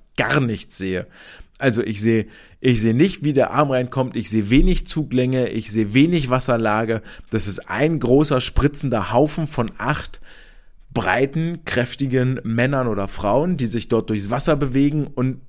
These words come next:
bei irgendjemandem leuchten dann drei Lichter am Startblock, bei irgendwem zwei, bei irgendwem eins. Und das sind dann Gold, Silber, Bronze. Tada. Finde ich persönlich jetzt irgendwie nicht so geil.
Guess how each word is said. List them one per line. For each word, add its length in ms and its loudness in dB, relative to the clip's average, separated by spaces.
bei 100 0
irgendjemandem 480 2
leuchten 380 0
dann 260 -4
drei 280 0
Lichter 260 2
am 100 0
Startblock, 520 2
bei 100 0
irgendwem 380 -2
zwei, 300 2
bei 120 0
irgendwem 380 -2
eins. 460 0
Und 160 -2
das 120 2
sind 180 -2
dann 300 -4
Gold, 220 4
Silber, 240 0
Bronze. 420 -8
Tada. 440 0
Finde 280 2
ich 80 2
persönlich 420 4
jetzt 200 0
irgendwie 320 6
nicht 160 0
so 120 0
geil. 320 -4